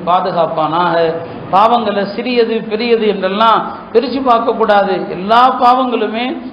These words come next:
ஒரு மனிதனுடைய அழிவுக்கு காரணமானவை தான். எல்லா பாவங்களையும் விடுகிற போது தான்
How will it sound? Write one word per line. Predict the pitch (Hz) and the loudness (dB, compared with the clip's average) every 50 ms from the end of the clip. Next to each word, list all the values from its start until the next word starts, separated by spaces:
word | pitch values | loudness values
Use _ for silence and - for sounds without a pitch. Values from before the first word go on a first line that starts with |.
| - - | -12 -8
ஒரு | 170 185 190 | -8 -8 -6
மனிதனுடைய | 185 208 220 247 240 233 226 220 208 208 208 190 | -4 -4 -4 -4 -2 -2 -2 0 2 2 2 2
அழிவுக்கு | 202 226 247 247 240 226 240 247 | 2 2 0 -2 -2 -2 0 -2
காரணமானவை | 214 226 214 202 214 214 220 220 214 202 196 196 190 185 180 180 185 185 | -2 2 2 2 4 4 4 2 2 2 2 2 0 0 0 0 0 0
தான். | 202 196 185 170 180 - - - - - - | 2 0 0 0 -2 -6 -12 -14 -16 -16 -10
எல்லா | - 180 208 233 240 233 226 | -6 -4 -2 2 4 4 4
பாவங்களையும் | 226 233 196 202 214 233 254 262 247 233 226 220 220 202 196 | 2 2 2 4 4 4 4 2 0 -2 -2 -2 -2 -2 -4
விடுகிற | 185 190 214 202 214 208 196 | -2 -2 -2 0 0 -2 -2
போது | 170 170 175 170 160 165 156 | -2 -2 -4 -4 -6 -6 -4
தான் | 175 190 220 247 269 - | 0 2 2 2 2 0